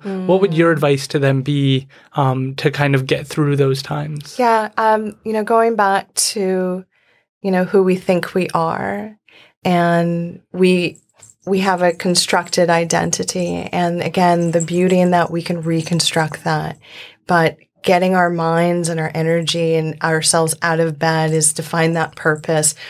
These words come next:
Speaker 2: whatever that is, to do it. And it's, you know, sometimes it's minute by minute that, you know, you pass that minute and you're okay.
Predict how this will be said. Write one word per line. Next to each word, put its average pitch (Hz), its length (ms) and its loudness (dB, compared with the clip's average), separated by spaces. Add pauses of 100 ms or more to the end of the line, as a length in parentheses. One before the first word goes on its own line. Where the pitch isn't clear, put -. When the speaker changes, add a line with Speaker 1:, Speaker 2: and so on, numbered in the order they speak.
(340)
Speaker 2:
whatever 170 600 0
that 151 360 -4
is, 151 420 -2
to - 140 -4
do 156 220 -4
it. 160 100 -2
And 170 120 2
it's, 165 280 2 (340)
you 175 80 -2
know, 156 140 4
sometimes 160 440 -2
it's - 140 -2
minute 156 200 -2
by - 120 -6
minute 202 400 2 (640)
that, 156 240 0
you 170 140 0
know, 165 60 4
you 156 180 0
pass 160 320 -2
that 165 180 0
minute 160 240 -4
and 160 80 -6
you're 165 160 0
okay. 175 580 -2